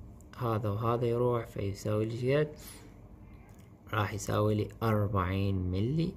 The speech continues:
أمبير. هسه أنا ايش طلعت؟ اي زد وطلعت إنه هو ال اي ار. فهسه أنا ايش راح أسوي؟ أجيب ال اي زد، أجيب ال اي زد وين أخلي؟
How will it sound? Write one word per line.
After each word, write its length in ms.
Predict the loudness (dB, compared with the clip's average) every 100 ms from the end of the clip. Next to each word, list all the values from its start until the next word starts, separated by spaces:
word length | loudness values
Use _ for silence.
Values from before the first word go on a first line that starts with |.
| -4
أمبير. 380 | 0 0 -2 -8 -10 -14 -18 -16 -14 -4
هسه 200 | 0 4
أنا 80 | 4
ايش 100 | 6
طلعت؟ 600 | 6 8 6 2 -2 0
اي 200 | 2 2
زد 320 | 2 0 -2 -4
وطلعت 640 | 0 2 2 2 0 -2 -10 -20 -20 -20 -20 -10 -4
إنه 240 | -2 -2
هو 240 | -2 0 -2
ال 100 | 0 0
اي 200 | 0 0
ار. 200 | -4 -4 -12 -18 -18 -16
فهسه 300 | -8 -4 -2
أنا 100 | 0
ايش 200 | 0 0
راح 120 | -2 0
أسوي؟ 300 | -2 -2 -4 -10 -6
أجيب 380 | -2 2 4 4
ال 240 | 2 0 0
اي 240 | 2 2
زد، 280 | 2 0 0 -6 -18 -4
أجيب 300 | -2 0 0
ال 200 | -2 -2
اي 180 | 0 2
زد 360 | 4 4 2 -4 -4
وين 180 | 2 2
أخلي؟ 460 | 4 4 6 4